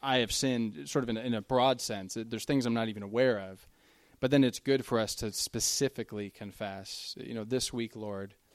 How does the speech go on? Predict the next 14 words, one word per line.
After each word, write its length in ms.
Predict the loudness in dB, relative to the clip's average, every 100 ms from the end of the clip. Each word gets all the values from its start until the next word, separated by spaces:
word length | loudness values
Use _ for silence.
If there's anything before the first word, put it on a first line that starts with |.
| _ -10
I 80 |
did 160 | -10 -10
this, 420 | -14 -12 -12 -14 _ _ _
I 60 | -12
thought 340 | -4 -4 -4
this," 400 | -12 -12 -14 -16 _ _ _ _ _ _ _ _ -16 -12
um, 480 | -10 -12 -12 -16 -18 _ _ _ _ _ -10
and, 140 | -6 -4
and 140 | -4
to 60 | -4
confess 360 | -4 -2 0
that 140 | -2 -6
before 340 | -6 -4 -4
him. 320 | -4 -10 -12